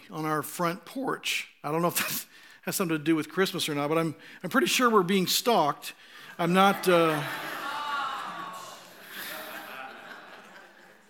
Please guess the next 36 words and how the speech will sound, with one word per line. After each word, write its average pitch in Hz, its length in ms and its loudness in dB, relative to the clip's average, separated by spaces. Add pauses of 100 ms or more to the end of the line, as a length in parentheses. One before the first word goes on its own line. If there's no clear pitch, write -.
(840)
that's 190 300 6
one 208 160 8
of 202 100 6
those 190 280 8
that 180 100 8
I 180 120 8
know 180 220 6
you 185 220 2
groan 180 340 4
here, 170 300 4
but 170 120 4
I 180 200 8
know 175 180 4
you're 170 160 4
gonna 160 160 0
tell 156 260 4
it 151 80 -2
tomorrow 147 440 2
at 139 100 -2
work. 135 400 -2 (140)
I 165 140 4
know 185 180 8
you 165 240 6
are. 139 300 4 (2500)
Hey, 170 120 10
listen, 202 280 10
we 226 140 10
want 220 260 8
to 190 100 8
help 190 320 6
you 170 200 4
to 170 100 0
let 170 260 4
go 170 180 6
of 165 100 2
control. 151 680 2